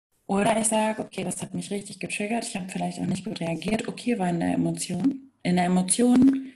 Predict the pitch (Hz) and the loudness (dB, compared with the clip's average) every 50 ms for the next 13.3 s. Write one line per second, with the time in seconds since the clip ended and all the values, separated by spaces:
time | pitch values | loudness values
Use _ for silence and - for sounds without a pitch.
0 | _ _ _ - - 196 - - - - - - 175 160 160 156 - 151 147 147 | _ _ _ 0 4 4 4 4 4 2 0 0 0 0 -2 -2 -2 -2 -2 -2
1 | - - 147 143 135 151 147 - - 151 147 147 147 147 135 160 165 175 190 208 | -4 -6 -8 -8 -8 -10 -10 -10 -10 -10 -10 -10 -12 -10 -10 -6 -4 -4 -2 0
2 | 254 269 - 339 330 330 330 320 - - 247 185 180 180 196 202 196 - - 220 | 0 0 0 0 -2 -4 -4 -6 -4 -2 -2 0 0 0 0 -2 -2 -2 0 2
3 | 220 214 214 - - 196 185 185 185 185 160 160 156 - 185 180 - - - - | 2 2 2 0 -2 -2 -2 -2 -2 -2 -4 -6 -4 -4 -4 -6 -6 -6 -8 -8
4 | 147 143 147 147 147 147 156 - - - - - - - - - - _ - - | -8 -8 -8 -8 -10 -10 -12 -12 -14 -20 -20 -20 -20 -20 -20 -20 -20 _ -12 -2
5 | - 226 226 226 240 240 247 240 233 220 185 170 170 - 160 151 151 151 151 151 | 2 4 6 6 8 8 8 8 8 6 6 2 0 -2 -2 -2 -2 -2 -2 -2
6 | 156 160 160 160 160 - - 165 160 160 165 165 - 170 160 160 160 156 156 175 | -4 -4 -4 -4 -4 -4 -4 -4 -4 -4 -4 -6 -6 -6 -8 -8 -8 -6 -4 -4
7 | 175 190 202 185 - 185 185 185 - 170 165 - - 170 165 170 175 - - 170 | -4 -4 -4 -4 -4 -4 -2 -2 -2 -2 -4 -6 -6 -6 -4 -4 -6 -6 -8 -8
8 | 160 156 160 151 156 180 208 - 247 233 - - - - 165 165 165 165 165 - | -8 -8 -10 -8 -8 -8 -4 -2 -4 -4 -4 -4 -6 -6 -6 -6 -8 -10 -12 -16
9 | _ _ - - - 190 185 - - 156 156 151 175 175 180 185 190 196 202 214 | _ _ -20 -16 -16 -14 -12 -8 -8 -8 -6 -6 -6 -6 -4 -2 0 2 2 2
10 | 220 233 254 - - 233 226 247 233 233 240 247 247 - 220 202 185 - 165 - | 2 0 -2 -4 -4 -2 2 2 4 4 4 4 4 2 0 -2 -2 -6 -10 -12
11 | - 151 - - - - - _ _ _ _ _ - 196 190 190 185 202 202 - | -12 -10 -10 -10 -10 -12 -18 _ _ _ _ _ -6 -4 -2 -2 -2 -2 -2 -4
12 | - 202 196 202 208 220 247 262 269 269 - - - - - _ _ _ _ - | -4 -2 0 2 2 4 6 4 4 2 0 -6 -14 -20 -20 _ _ _ _ -6
13 | 196 196 196 - - | -6 -6 -8 -12 -18